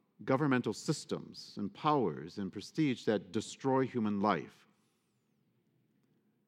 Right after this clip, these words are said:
and that dupe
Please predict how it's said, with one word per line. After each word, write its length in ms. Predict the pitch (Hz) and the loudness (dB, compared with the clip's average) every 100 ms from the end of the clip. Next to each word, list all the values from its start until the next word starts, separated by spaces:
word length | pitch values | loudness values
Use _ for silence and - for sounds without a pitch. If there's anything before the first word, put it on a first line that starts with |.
| _ _ _ _ _ _ _ _ _ _ _ _ _ _ - | _ _ _ _ _ _ _ _ _ _ _ _ _ _ 2
and 140 | 117 | 6
that 240 | 113 87 90 | 6 4 2
dupe 320 | 123 - | 0 0